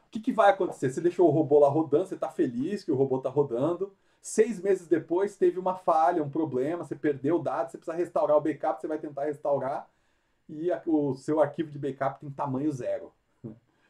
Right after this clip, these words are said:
O robô tá, tá salvando lá, mas, ou o seu dump é inválido, né?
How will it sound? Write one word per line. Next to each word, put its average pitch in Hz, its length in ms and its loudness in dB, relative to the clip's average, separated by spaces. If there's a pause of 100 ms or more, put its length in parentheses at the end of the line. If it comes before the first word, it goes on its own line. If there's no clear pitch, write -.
(260)
O 110 100 -8
robô 104 520 0
tá, 120 220 -4
tá - 160 -4
salvando 123 540 2
lá, 107 200 0
mas, 143 320 -10 (320)
ou 120 320 4
o 117 60 -2
seu 135 240 0
dump 135 340 2
é 156 80 2
inválido, 117 580 0
né? 104 160 -12